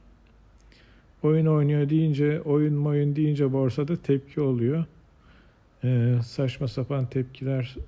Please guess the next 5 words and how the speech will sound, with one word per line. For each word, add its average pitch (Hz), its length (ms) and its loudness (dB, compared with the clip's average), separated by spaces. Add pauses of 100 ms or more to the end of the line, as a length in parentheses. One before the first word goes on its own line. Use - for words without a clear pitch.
e, 113 240 -2
s-, - 280 -16 (520)
oluyor 123 360 -2
arkadaşlar 113 560 -4
ama 147 300 0